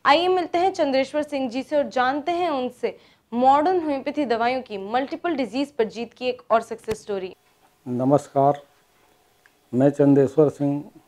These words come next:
Speaker 2: निवासी मनभावन नगर, बंगाली चौराहा,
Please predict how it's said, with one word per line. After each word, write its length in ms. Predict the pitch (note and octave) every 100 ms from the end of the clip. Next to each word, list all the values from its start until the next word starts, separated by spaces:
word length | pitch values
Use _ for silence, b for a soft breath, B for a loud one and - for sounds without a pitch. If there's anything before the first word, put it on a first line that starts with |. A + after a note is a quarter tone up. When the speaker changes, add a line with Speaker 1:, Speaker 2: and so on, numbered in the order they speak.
| _ _ _ _
Speaker 2:
निवासी 580 | C3 B2 B2 C3 B2 D3
मनभावन 560 | C#3+ C3+ A#2+ B2 C#3 C3+
नगर, 340 | C3 C3+ C#3 - C3
बंगाली 420 | B2+ B2+ B2 C3+
चौराहा, 480 | C3 B2+ B2 A2+ C3